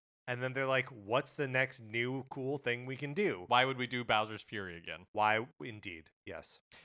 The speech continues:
Speaker 2: I mean, occasionally you do get a, you know, Tears of the Kingdom, or you
Speaker 1: Yep.
Speaker 2: get a Mario, uh, I was gonna say Odyssey,
Speaker 1: Galaxy
Speaker 2: Galaxy
Speaker 1: two.
Speaker 2: two.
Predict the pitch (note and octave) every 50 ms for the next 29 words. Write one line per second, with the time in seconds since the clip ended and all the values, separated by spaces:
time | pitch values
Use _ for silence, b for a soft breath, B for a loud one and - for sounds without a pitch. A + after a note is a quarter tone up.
0 | B - F#3+ A3 A3+ G#3 F#3+ F#3+ - - A3+ B3+ C#4+ C#4 - A3+ F#3+ F3 D#3+ D#3
1 | D#3+ D#3 D#3 D3 C3 - B2 C3 C#3 C3 C3+ B2+ A#2+ A#2+ A#2 A#2 A2+ A2 G#2+ G#2+
2 | G#2+ A#2 A#2+ A2+ G#2 F#2+ G2 - - A2+ G2 G2 F#2 G2+ - - F3+ F3 F3 F3
3 | E3 D#3+ D#3+ C#3 G#2+ A#2 A2+ A2 G#2+ C#3 C#3+ B2 A#2+ A#2+ A#2 A#2 A2+ A2 A2 G#2+
4 | G2+ G2 - _ _ _ - B2 A#2+ C3+ C#3 C3+ C3 B2 A#2 B2+ - _ _ _
5 | _ _ _ - A2+ A2 - - A#2 A2 G#2+ G#2 G2+ G2 F#2+ F#2 F#2 F#2 F2+ F2+
6 | F2+ F#2 - G#2 - - C#3+ B2 B2 F#2 F2+ G2 F#2+ F2+ - - F#2 F2+ _ -
7 | A#2+ C3 C#3 A#2+ A2+ A2 - - A2+ G2+ - - C#3+ C#3+ C#3+ G#2+ F#2+ F2+